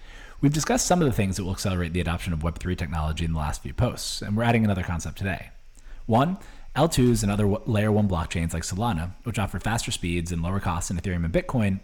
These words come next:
and feel more like the regular internet, will bring new developers onto the blockchain, who in turn will bring more users. Two, corporates will bring their customers into Web three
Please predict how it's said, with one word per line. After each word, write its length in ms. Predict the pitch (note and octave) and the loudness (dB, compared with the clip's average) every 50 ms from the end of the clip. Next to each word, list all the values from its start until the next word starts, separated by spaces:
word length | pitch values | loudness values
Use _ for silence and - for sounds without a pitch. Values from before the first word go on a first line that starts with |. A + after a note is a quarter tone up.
| - | -4
and 160 | G#2 G2 - - | -4 -4 -4 -2
feel 180 | - A#2 G#2+ | 0 2 2
more 220 | A2 G#2+ G2+ G2+ G2+ | 4 4 4 2 2
like 180 | G2+ G2+ - | 0 0 -2
the 80 | - G2 | -2 -2
regular 320 | F#2 F#2 E2 E2+ D#2+ D2+ | -2 0 0 -2 -2 -2
internet, 480 | - G2+ A2+ C3 D3+ E3 E3+ - - - - - - - - - | -2 0 0 2 2 0 -2 -2 -8 -16 -18 -18 -20 -20 -18 -6
will 80 | - B2 | -6 -2
bring 200 | B2+ B2+ A#2+ B2 | 0 2 2 4
new 120 | B2+ D3 | 4 4
developers 460 | E3 D3 A#2+ G2+ G#2 F#2 G2 F#2+ F2+ | 4 4 2 2 2 2 2 0 0
onto 160 | F2+ E2+ F2 E2 | 0 0 -2 0
the 80 | E2 | 0
blockchain, 640 | E2+ C3+ C#3+ C#3 - - D3+ C3+ B2+ B2 A#2+ - - - | 2 4 4 4 4 4 2 4 4 2 2 -2 -4 0
who 120 | A2+ G#2+ | 0 2
in 80 | G2 F#2 | 2 2
turn 260 | - - A2+ A2 G#2+ | 2 2 4 4 4
will 60 | G2+ | 4
bring 240 | F2+ F#2 F2+ F2+ F2+ | 2 2 0 2 2
more 200 | E2+ E2 E2+ E2 | 2 0 0 -2
users. 600 | D#2 D2 D#2+ F#2+ F#2+ D2+ C#2+ A1+ G#1+ - - - - - - - - - - - - | -2 -2 0 0 0 0 -2 -6 -8 -12 -14 -14 -16 -20 -20 -20 -20 -20 -18 -12 -2
Two, 260 | - D#3+ E3 C3 - - - - - - - - - - - - | 2 4 4 4 2 -2 -12 -18 -18 -18 -20 -20 -20 -20 -12 -4
corporates 360 | - C#3+ C#3 C3+ E3 D3+ - | 0 0 2 2 2 0 2
will 100 | - C#3 | 0 0
bring 200 | A#2 A2+ G#2 G#2 | 2 2 2 4
their 100 | G#2 G2+ | 4 2
customers 500 | G2 - C#3+ C3+ - - A2+ G#2 G2+ F#2 | 2 2 0 0 0 0 2 2 2 2
into 140 | G2 F#2 F2 | 2 0 2
Web 180 | E2 E2+ E2 - | 2 0 -2 -2
three 360 | - E3 E3+ F3 E3+ F3 E3+ | -2 0 2 2 2 0 -2